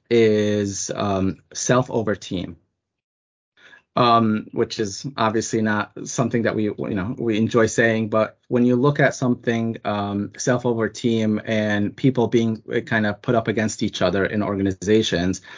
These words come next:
and you start asking, "Well, what system is driving that?" You might find out that your management system, the comp-, the, the merit increases or the performance reviews that are done annually are recognizing the individual, not the team.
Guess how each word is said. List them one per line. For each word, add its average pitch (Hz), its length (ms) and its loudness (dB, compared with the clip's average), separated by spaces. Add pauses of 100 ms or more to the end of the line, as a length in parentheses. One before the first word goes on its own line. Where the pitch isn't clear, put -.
(340)
and 123 100 4
you 123 80 8
start 127 220 4
asking, 123 380 2
"Well, 113 160 2
what 135 160 0
system 143 320 2
is 104 160 -2
driving 110 540 2
that?" 90 280 0
You 127 120 4
might 135 200 2
find 117 260 0
out 113 120 2
that 110 100 0
your 117 160 2
management 120 540 2
system, 131 640 2 (180)
the - 120 -4
comp-, 117 320 -6
the, 104 500 -2
the 104 100 -2
merit 117 340 2
increases 120 720 -2
or 107 60 -2
the 101 80 -4
performance 117 640 0
reviews 113 300 2
that 104 100 2
are 104 60 4
done 110 200 0
annually 123 560 4 (760)
are 120 420 2
recognizing 110 1000 -4 (200)
the 113 100 -4
individual, 110 540 -2
not 98 200 -2
the 101 60 -8
team. - 340 -8